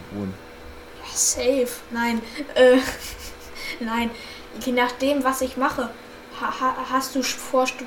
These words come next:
Speaker 2: zu studieren?
Speaker 1: Äh, das weiß ich noch nicht, aber ich wüsste jetzt nicht gerade, was ich studieren
Speaker 2: Ja.
Speaker 1: sollte.
Speaker 2: Ich bin auch sehr
Speaker 1: Also
Speaker 2: unsicher. Ich
Speaker 1: erstmal
Speaker 2: wollte, ich wollte immer Architekt werden. Dafür braucht man aber ein Studium, welches über sechs Jahre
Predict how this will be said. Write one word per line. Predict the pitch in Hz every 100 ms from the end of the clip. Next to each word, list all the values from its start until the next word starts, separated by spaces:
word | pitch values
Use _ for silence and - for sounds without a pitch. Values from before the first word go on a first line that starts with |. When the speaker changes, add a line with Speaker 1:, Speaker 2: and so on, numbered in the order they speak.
| -
Speaker 2:
zu | - 262
studieren? | 240 - 226 226 247 294 - - - - - - - - - - - - - - - - - - - - -
Speaker 1:
Äh, | 113 110 104
das | 104 -
weiß | 95 113 -
ich | 101
noch | 101
nicht, | 101 98
aber | 98 101
ich | 95 107
wüsste | 107 -
jetzt | 98 -
nicht | 107 -
gerade, | 101 104 95
was | 113 -
ich | 110 -
studieren | 104 98 98 95
Speaker 2:
Ja. | -
Speaker 1:
sollte. | 90 95 107 123
Speaker 2:
Ich | 269 - 269
bin | 294 285
auch | 285 285
sehr | -
Speaker 1:
Also | 269 320
Speaker 2:
unsicher. | 311 285
Ich | 254
Speaker 1:
erstmal | 269 262
Speaker 2:
wollte, | 294 330 - - - - - -
ich | 240 -
wollte | 277 302 294
immer | 294 294 302 269
Architekt | 269 269 247 - 269 - -
werden. | 220 220 220 240
Dafür | 233 233 254 -
braucht | 254 254
man | 254 240
aber | 240 247
ein | 233
Studium, | 233 - 277 269 269 254 240
welches | 247 254 254
über | 254 247
sechs | 233 247 254 -
Jahre | 254 247 247